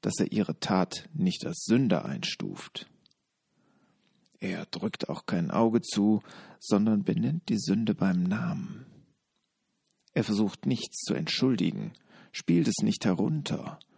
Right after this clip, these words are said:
und tut es nicht als erlaubten Ausrutscher ab. Seine Aufforderung macht klar: Wir sind nicht gerettet, um so weiterzumachen wie bisher.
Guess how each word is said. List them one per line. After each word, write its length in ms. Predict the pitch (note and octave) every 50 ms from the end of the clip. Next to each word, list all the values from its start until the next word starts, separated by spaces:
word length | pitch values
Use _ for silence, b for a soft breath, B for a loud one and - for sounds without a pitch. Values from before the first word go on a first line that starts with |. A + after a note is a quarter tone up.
| b b b b b
und 160 | - - -
tut 220 | - A#2 A#2+ A2+
es 160 | G#2 - - F#2+
nicht 320 | F#2+ G2+ F#2+ - - -
als 260 | F2+ D2+ B1+ - -
erlaubten 580 | - - F2 D#2+ F#2 G#2 - - _ - - -
Ausrutscher 720 | - G2+ A2+ A#2+ - - - - G2 - - - - -
ab. 300 | - - - - - - - _ _ _ _ _ b b b b b b b b b b b b b b b b b b b b b
Seine 460 | b - A#2+ A#2+ A2+ C3 D#3 E3+ - -
Aufforderung 920 | - D3 C#3 - - - - D#2+ D#2 D#2+ - - - - - - - - - - _
macht 400 | - - F#2+ F#2+ - - - -
klar: 540 | - - B2+ B2 A2+ - - - - - - - _ _ _ _ _ _ _ _ _ _ _ _ b b b b b b b b -
Wir 160 | - A#2 A2 F#2+
sind 300 | - C3 A#2+ F#2+ - G#2
nicht 200 | F#2+ - - -
gerettet, 640 | - F#2+ F#2 A2 C3 - - - G2 - - - - - _ _ _
um 160 | - B2 G#2
so 220 | F2 F2+ F#2+ E2+
weiterzumachen 840 | - G2+ F#2+ F#2 - G#2 E2 - - - F2+ F2 F2 - - C#2+ C#2
wie 100 | E2 E2
bisher. 680 | E2 F2 - - - - C3 D3 B2+ F#2+ F2+ - -